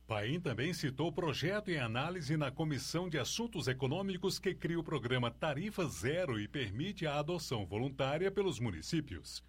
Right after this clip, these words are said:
Ele destacou que o transporte pode consumir mais de vinte por cento da renda das famílias e que a gratuidade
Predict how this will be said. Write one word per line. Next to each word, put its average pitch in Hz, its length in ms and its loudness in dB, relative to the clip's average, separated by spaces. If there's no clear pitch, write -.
Ele 123 220 0
destacou 151 680 -2
que 143 80 0
o 127 40 0
transporte 147 640 -2
pode 143 300 -2
consumir 175 520 -2
mais 202 500 0
de 170 100 -2
vinte 175 260 -2
por 139 200 -4
cento 107 320 -2
da 101 140 0
renda 156 360 -2
das - 180 -4
famílias 202 540 0
e 214 80 -6
que 185 140 0
a 151 80 4
gratuidade 156 920 -2